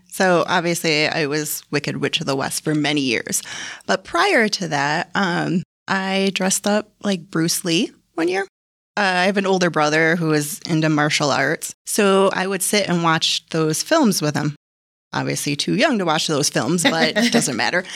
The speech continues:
Speaker 1: Uh, <laughs> that's, that's the loveliness of having older siblings. But, um, I was just a fan of Bruce Lee, and I, and I just wanted to be him for a little while. Um,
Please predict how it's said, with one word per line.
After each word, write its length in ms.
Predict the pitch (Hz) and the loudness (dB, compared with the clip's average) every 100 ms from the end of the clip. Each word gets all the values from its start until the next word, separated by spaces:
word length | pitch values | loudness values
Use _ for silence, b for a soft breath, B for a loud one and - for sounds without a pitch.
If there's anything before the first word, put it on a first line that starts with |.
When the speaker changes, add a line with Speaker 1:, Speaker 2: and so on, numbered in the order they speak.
| B - | B -2
Speaker 1:
Uh, 180 | 214 - - 508 - | 0 0 -2 -6 -2
<laughs> 1120 | 269 - 277 285 240 262 - 214 _ _ _ - | -2 0 -2 0 -2 -4 -6 -8 _ _ _ -6
that's, 300 | 170 - - - | -6 -6 -14 -6
that's 380 | 175 170 - | -4 -2 -6
the 340 | - 175 160 160 | -2 2 4 4
loveliness 560 | 156 151 156 143 156 | 2 0 0 2 2
of 140 | 165 160 | 0 0
having 340 | 170 139 147 | -2 -4 -6
older 260 | - 143 160 | -6 -6 -4
siblings. 540 | - 143 131 135 196 B B B B B _ | -4 -4 -2 -2 -4 B B B B B _
But, 320 | 185 165 156 - | 0 0 0 -2
um, 420 | 180 151 139 160 - _ | 0 0 0 -2 -6 _
I 120 | 214 240 | 0 2
was 180 | 277 | 4
just 240 | 269 294 - | 4 2 2
a 60 | |
fan 400 | 285 - 233 254 | -2 0 2 4
of 140 | 277 226 | 2 0
Bruce 340 | 208 226 226 | -2 -2 -2
Lee, 260 | 208 226 233 | -2 0 0
and 140 | 196 | 0
I, 320 | 180 180 160 - B B B _ | 2 2 2 -4 B B B _
and 120 | 208 | 0
I 80 | 208 | 2
just 220 | 214 208 | 2 0
wanted 580 | 175 165 160 170 175 170 | -2 0 2 4 2 2
to 540 | - 185 170 175 165 - - | -2 -2 0 2 0 -2 -8
be 200 | - 180 | -4 -2
him 400 | 165 151 151 202 | -2 -2 0 0
for 500 | 185 - - 113 135 - - | 0 -4 -4 -2 -2 -4 -4
a 60 | 156 | 0
little 320 | 143 135 135 | 2 2 0
while. 380 | - - - 165 - _ - | 0 -2 -4 -6 -12 _ -10
Um, 340 | - - 165 | -8 -6 -8